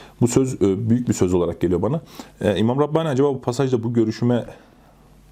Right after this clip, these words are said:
yani bu görüşümle paralel bir şey mi söylüyor diye merak ettim. Mesela aynısını namaz için de söyleyebiliriz. Yani namaz kılmakla ilgili naslara baktığımızda biz,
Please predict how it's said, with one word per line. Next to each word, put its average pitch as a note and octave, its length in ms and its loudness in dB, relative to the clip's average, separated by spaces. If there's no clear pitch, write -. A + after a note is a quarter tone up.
yani G2 240 2
bu A2+ 100 2
görüşümle A2+ 500 2
paralel A#2 380 0
bir A2 40 -2
şey G#2+ 160 -2
mi G2 80 -2
söylüyor F2 340 -2
diye D#2 140 -4
merak F#2 180 2
ettim. D3 140 2
Mesela D#3 220 0
aynısını C3+ 260 0
namaz E3 220 0
için G2+ 160 -4
de F2 40 0
söyleyebiliriz. D#2+ 500 -4
Yani G2+ 200 4
namaz A#2+ 280 -2
kılmakla A#2+ 440 0
ilgili F#2+ 280 2
naslara A#2 380 -2
baktığımızda E2+ 520 -4
biz, - 180 -8